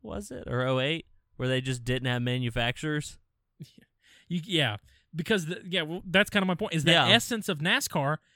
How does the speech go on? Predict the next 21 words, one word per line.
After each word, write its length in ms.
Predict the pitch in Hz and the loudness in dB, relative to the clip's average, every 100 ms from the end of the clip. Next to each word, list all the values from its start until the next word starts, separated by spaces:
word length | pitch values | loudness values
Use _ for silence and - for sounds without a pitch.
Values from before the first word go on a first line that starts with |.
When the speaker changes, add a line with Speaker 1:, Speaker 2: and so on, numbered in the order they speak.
| _ _ - | _ _ 0
Speaker 2:
is 180 | 170 | 2
nothing 280 | 127 233 233 | 4 2 2
to 80 | 185 | 0
do 100 | 202 | 2
with 140 | 175 | 2
nascar. 440 | 151 220 226 117 120 | 2 2 0 -6 -4
It's, 160 | 151 | -4
the 140 | - 147 | -4 -6
spirit 380 | - 262 311 196 | -2 0 0 0
of 100 | 147 | 2
nascar 340 | 147 - 135 | 0 0 -4
is 80 | 117 | -4
what 200 | 113 - | -8 -6
connects 280 | 139 147 - | -2 -2 -4
it. 120 | - - - - | -16 -20 -20 -4
But 100 | 151 | 0
it's 220 | 151 - - _ _ | 0 -4 -14 _ _
short, 400 | - - 185 180 - | -8 0 2 0 -8
<laughs> 140 | - 170 | -20 -8
for, 400 | - 160 196 - - - _ | -4 0 -2 -2 -14 -20 _
Ford, 520 | - - 185 123 | 0 4 4 2